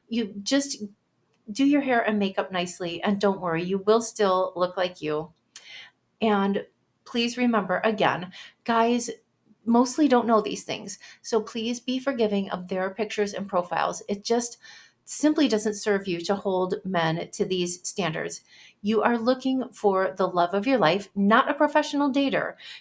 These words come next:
who can make the cover of G Q. And I know when I saw guys with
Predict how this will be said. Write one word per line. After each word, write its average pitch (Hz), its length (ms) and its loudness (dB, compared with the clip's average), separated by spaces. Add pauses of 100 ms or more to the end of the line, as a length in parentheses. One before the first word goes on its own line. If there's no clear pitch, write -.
who 233 140 2
can 226 180 -4
make 208 200 2
the 220 80 -2
cover 196 360 0
of 185 220 0 (220)
G 202 260 -4
Q. 180 460 -4 (720)
And 220 180 2
I 247 160 4
know 240 320 4
when 208 400 0
I 262 140 2
saw 208 420 0
guys 190 640 -2 (240)
with 202 320 2